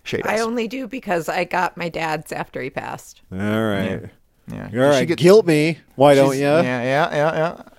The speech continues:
Speaker 1: I mean, we're all
Speaker 3: Also
Speaker 1: part of the
Speaker 3: I was trying, <laughs> I was trying to out the, the hipsters, and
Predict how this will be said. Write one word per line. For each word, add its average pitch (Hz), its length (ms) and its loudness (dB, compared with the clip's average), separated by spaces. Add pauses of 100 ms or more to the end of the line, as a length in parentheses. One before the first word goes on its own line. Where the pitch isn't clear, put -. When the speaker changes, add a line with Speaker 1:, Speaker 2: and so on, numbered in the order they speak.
(480)
Speaker 1:
I 143 60 -4
mean, 170 140 2
we're 214 80 2
all 220 60 4
Speaker 3:
Also 170 140 0
Speaker 1:
part 156 180 4
of 131 60 0
the 123 80 2 (420)
Speaker 3:
I 147 60 4
was 156 140 6
trying, 202 260 6
<laughs> - 340 2
I 233 140 8
was 220 80 4
trying 240 240 4
to 190 180 2
out 170 220 4
the, 139 260 6
the 123 140 0
hipsters, 117 540 0
and 101 240 -10